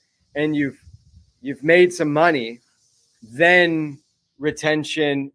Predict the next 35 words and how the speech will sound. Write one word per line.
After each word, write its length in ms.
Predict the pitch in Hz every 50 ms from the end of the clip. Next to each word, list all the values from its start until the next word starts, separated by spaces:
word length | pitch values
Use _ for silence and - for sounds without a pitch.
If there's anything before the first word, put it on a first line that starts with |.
| _ _
stickiness, 1040 | _ - - _ - 151 147 - 151 143 139 139 135 135 135 - - - - - - _ _ _ _ _ _ _ _ _ _ _
like, 200 | 135 135 135 -
then, 240 | - 156 160 170 165
then 160 | 160 160 165
you 100 | 170 160
have 220 | 156 156 151 - 143
more 220 | 147 147 147 139
opportunity 520 | 139 135 - 123 - - 151 147 143 139
and 140 | 135 120 117
space 380 | - - - 139 143 135 131 -
to 80 | -
be 100 | 120 123
focusing 560 | 113 120 139 135 135 139 143 127 - 139 131 127
on 160 | 127 123 120
how 140 | 117 120 -
do 80 | 135
you 80 | 131 127
introduce 420 | 127 123 131 131 127 127 123 -
new 180 | 139 127 120 120
features 520 | - 147 147 135 - 143 143 139 131 123
to 80 | - -
create, 320 | - 135 127 120 117 120 _ _ _ _ _ _
create 220 | - 139 127 123 123
sticky 300 | - - 131 123 120 120
users, 580 | 120 131 143 147 147 135 143 147 143 139 139 -
to 140 | 127 120 117 120 _ - - - - -
have 160 | - 143 - 117
them 160 | 139 131 117
trust 440 | - - 165 151 147 143 - - 143
into 200 | 143 135 131 123
paying 380 | - - 147 147 143 143 143
you 120 | 139 135 131
monthly, 680 | 131 135 143 147 139 - 127 131 143 147 147 143 139 127
or 200 | 117 113 110 - _ _ _ _ _ _ -
even, 360 | 151 156 143 151 147 143